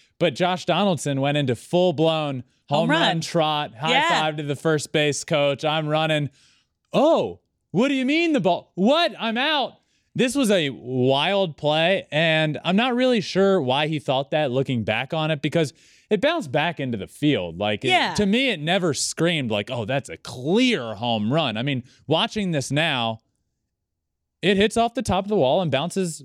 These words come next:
Speaker 1: bounces right back in. So,
Speaker 2: Mm-hmm.
Speaker 1: um, look,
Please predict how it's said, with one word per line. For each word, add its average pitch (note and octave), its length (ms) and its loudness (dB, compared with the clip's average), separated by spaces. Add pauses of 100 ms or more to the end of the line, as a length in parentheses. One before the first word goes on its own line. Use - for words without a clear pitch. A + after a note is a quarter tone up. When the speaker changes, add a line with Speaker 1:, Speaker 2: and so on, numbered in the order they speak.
(120)
Speaker 1:
bounces C3 380 -2
right G#3 140 2
back A#3 180 0
in. G#3 260 -2
So, D#3 260 0
Speaker 2:
Mm-hmm. D4 400 -12
Speaker 1:
um, D#3 320 -4 (140)
look, C#3+ 280 -4